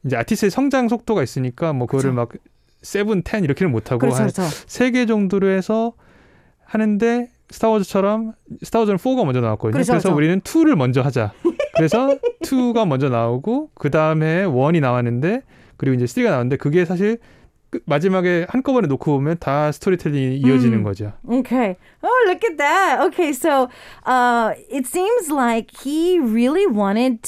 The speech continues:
Speaker 2: to see some trilogies or, like, a, a, a series of stories come together for a concert. So he's saying, like, okay, for plays, for musicals, for movies like Star Wars,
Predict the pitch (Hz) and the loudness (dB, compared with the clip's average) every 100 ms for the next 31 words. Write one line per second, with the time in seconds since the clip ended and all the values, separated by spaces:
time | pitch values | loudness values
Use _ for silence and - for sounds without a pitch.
0 | - 240 233 226 226 226 226 220 208 175 | 0 2 2 2 2 0 0 0 -4 -8
1 | - 214 214 - - - 523 - 494 240 | -12 -6 -6 -6 -8 -6 -4 -2 0 0
2 | - 269 277 285 170 185 214 220 - 226 | -2 -2 0 0 -2 -4 -2 -4 -6 -6
3 | 220 - - 277 - 339 427 494 330 - | -6 -8 -8 -6 -2 0 2 2 0 -4
4 | - 208 208 320 427 381 - - - 392 | -2 0 0 0 0 -2 -10 -20 -6 -4
5 | 403 349 247 240 220 180 - 160 143 113 | -2 -2 0 -2 -2 -6 -4 -6 -6 -10
6 | - - - - 320 311 381 359 311 233 | -12 -20 -10 0 2 2 0 0 2 0
7 | 226 220 180 - - - - 240 233 220 | -2 -2 -2 -4 -18 -14 -2 0 2 0
8 | - - 220 233 359 381 - - 202 220 | -2 -2 0 2 0 -2 -6 -4 0 2
9 | 254 269 - 302 311 349 - 233 220 233 | 2 0 -4 -2 -2 -2 0 2 4 2
10 | 254 330 370 196 - - 170 175 226 320 | 0 -2 -2 -6 -10 -6 -4 -2 -2 0
11 | 392 403 | 0 -4